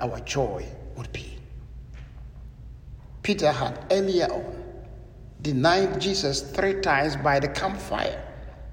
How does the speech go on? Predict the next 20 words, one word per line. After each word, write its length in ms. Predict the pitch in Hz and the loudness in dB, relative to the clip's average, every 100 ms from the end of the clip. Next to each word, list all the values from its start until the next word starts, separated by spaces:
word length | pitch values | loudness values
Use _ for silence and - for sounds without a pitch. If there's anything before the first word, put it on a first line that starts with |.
| - - - 135 | -14 -14 -8 2
during 400 | 160 180 180 180 | 6 8 8 8
the 80 | 147 | 4
trial 680 | - - 156 165 143 139 131 - | 0 0 4 6 6 4 -2 -4
of 160 | 123 | -4
Jesus. 640 | - 120 - - - - - - - - - - - - - - | -4 -4 -4 -4 -6 -8 -12 -12 -12 -12 -12 -14 -14 -16 -10 0
And 160 | 202 | 0
today, 640 | 175 170 233 196 180 - - | 2 6 10 12 10 6 0
he 180 | - 196 | -2 0
gives 460 | 170 170 233 - - | 0 0 0 -2 -6
Peter 500 | - 233 - 123 120 - - - - - | -6 -4 0 0 0 -4 -12 -14 -16 -2
the 80 | - | 4
opportunity 560 | 156 160 - 208 196 196 | 4 2 2 4 4 4
for 160 | - | 2
the 140 | 143 123 | 4 4
amend 640 | 127 131 208 127 123 - - - - - - - - - | 4 10 10 10 6 0 -4 -6 -10 -12 -12 -14 -14 2
by 140 | 143 | 6
the 120 | 143 | 6
charcoal 380 | 143 - 214 214 | 6 4 4 4
fire 460 | 202 - 170 151 123 | 2 4 8 8 6
again 560 | 123 107 135 - - | 0 0 -2 -2 -4